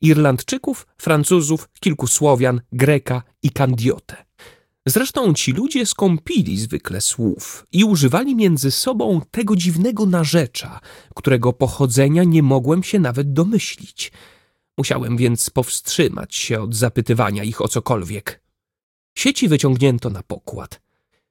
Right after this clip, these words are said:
Był to rodzaj sieci z matnią, podobnych do tych, jakich używa się na brzegach normandzkich. Szerokie sakwy utrzymane otworem za pomocą pływającego drąga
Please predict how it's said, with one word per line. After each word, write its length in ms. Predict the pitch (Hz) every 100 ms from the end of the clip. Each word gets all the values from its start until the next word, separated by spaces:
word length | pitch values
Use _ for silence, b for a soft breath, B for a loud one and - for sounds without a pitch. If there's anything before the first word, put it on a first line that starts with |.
| -
Był 160 | 165
to 120 | 196 170
rodzaj 340 | 240 233 143
sieci 360 | - 302 - 214
z 100 | 135
matnią, 640 | 190 151 - 92 78 104 b b _
podobnych 480 | 127 127 127 123
do 200 | 117 135
tych, 360 | 165 240 240 - _ _
jakich 360 | 143 139 156 -
używa 320 | 151 156 180
się 120 | -
na 120 | 170 143
brzegach 360 | 156 156 156
normandzkich. 840 | 156 151 139 - - - - - - _ _ _ -
Szerokie 400 | 160 185 262 208
sakwy 400 | - 214 - -
utrzymane 640 | 165 - - 151 185 190
otworem 520 | 131 - - 196 185
za 160 | 156 143
pomocą 460 | - 139 175 165 139
pływającego 760 | - 135 139 135 135 214 143
drąga 480 | 120 180 185 123 143